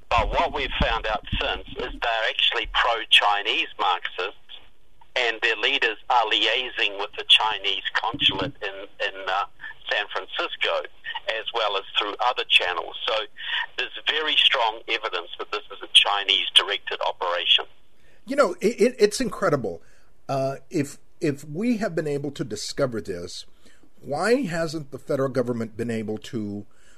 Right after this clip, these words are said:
Speaker 2: prosecute somebody like that? Because, I mean, in, in reality, I mean, it's, this is, uh, uh, treasonous in my book.
Speaker 1: Well, it is. It's an act of war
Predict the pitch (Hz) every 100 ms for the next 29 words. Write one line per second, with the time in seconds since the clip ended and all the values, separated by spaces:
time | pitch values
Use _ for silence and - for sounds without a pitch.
0 | - - - 208 254 - 139 117 101 -
1 | 120 110 107 107 101 117 110 123 - 143
2 | 135 117 - - - - - 156 156 139
3 | - 139 151 160 - 151 139 139 135 131
4 | 131 135 131 131 135 143 143 - 139 208
5 | - 208 - 185 185 190 190 - - -
6 | - - 139 - - 226 392 220 151 113
7 | 120 135 269 131 - - - - - -
8 | - - - - - - - - - -
9 | 165 165 165 - 147 - 139 147 - 127
10 | - 117 139 107